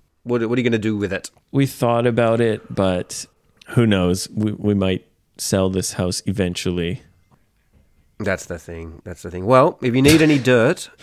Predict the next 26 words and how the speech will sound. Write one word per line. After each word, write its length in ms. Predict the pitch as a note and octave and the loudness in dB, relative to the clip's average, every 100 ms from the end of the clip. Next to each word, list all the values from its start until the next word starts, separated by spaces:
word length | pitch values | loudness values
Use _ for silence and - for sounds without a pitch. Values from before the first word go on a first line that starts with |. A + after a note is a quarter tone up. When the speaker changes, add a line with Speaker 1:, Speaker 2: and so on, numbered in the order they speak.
| - A2+ | 2 2
Speaker 1:
uh, 300 | G#2+ G#2 G2+ | 4 0 -2
to 100 | G2+ | -2
put 160 | A2+ | 0
on 300 | G#2+ G#2 G2+ - | 0 -2 -4 -6
to, 100 | C#3+ | 2
Speaker 2:
No. 120 | A#2 | 2
Speaker 1:
to 200 | - D3 | 4 2
bury 300 | A2+ G2+ F#2+ | 2 0 0
it, 160 | B2+ - _ _ _ _ - | -2 -4 _ _ _ _ -8
um, 160 | G#2+ G#2+ | -4 0
<laughs> 60 | |
you 100 | B2 | 0
wanna 200 | A#2 F#2 | 2 2
make 160 | C3 B2 | 2 4
a, 160 | B2 - - | 2 0 0
you 160 | C3+ | 4
wanna 140 | C#3 C3 | 6 6
make 140 | C3 | 4
a 40 | |
funeral 580 | A#2+ A#2+ B2 B2+ A#2+ A2 | 0 2 2 4 4 4
mound. 600 | G#2+ F#2+ G2 G2 F#2+ B2+ - | 2 0 -2 -4 -6 -8 -12
<laughs> 640 | - - - - - - | -20 -20 -18 -18 -20 -12
I 40 | G#2+ | -12
can, 140 | - | -10
I 120 | D#2+ A#2+ | -8 2
Speaker 2:
No, 220 | D3 | 4